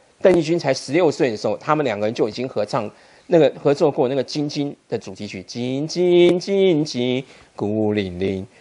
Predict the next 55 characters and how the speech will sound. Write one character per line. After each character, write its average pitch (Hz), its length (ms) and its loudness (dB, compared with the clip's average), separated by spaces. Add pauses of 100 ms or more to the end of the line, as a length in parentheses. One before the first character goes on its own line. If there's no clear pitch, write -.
(160)
所 196 120 6
以 147 100 2 (100)
左 123 220 4
宏 135 160 2
元 131 180 2
坚 165 220 2
持 156 200 -8
讲 - 160 -6
说， - 200 -4
一 170 80 -2
定 190 200 2
要 143 140 6
找 87 240 -6
邓 127 140 0
丽 123 100 -4
君 123 220 -6
来， 104 180 -4 (260)
来 110 180 -2
唱。 - 280 -2 (460)
啊， 208 180 2 (320)
好， - 240 -4 (280)
那 175 100 2
怎 127 120 -4
么 107 100 -2
办 120 180 2
呢？ 104 80 -4
就 139 220 0 (500)
左 127 140 2
宏 131 160 2
元 127 100 0
就 139 120 -2
跟 127 180 0
那 131 80 -2
个 107 200 4 (140)
李 101 140 -8
行 98 220 -10
讲 95 200 -6
说 101 260 -8
，“我 104 140 -4
来 101 100 -2
挂 135 200 2
保 90 180 -6
证， 98 220 -2 (480)
如 139 100 2
果 165 100 6
邓 147 160 2
丽 135 80 -4
君 131 200 -6
唱 120 200 -10
不 107 120 -12
好， 92 180 -14
我 107 140 -4
来 107 100 0
教 120 240 2
她。” 110 220 -6